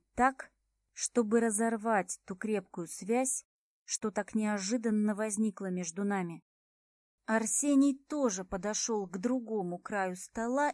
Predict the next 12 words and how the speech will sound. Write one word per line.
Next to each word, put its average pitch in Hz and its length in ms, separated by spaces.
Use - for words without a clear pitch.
и 233 140
молча 214 800
смотрел 214 640
на 185 100
меня. 175 400
Вблизи 226 720
уже 220 280
заметила, 208 880
что - 260
это 226 200
не 220 140
спокойствие. 185 960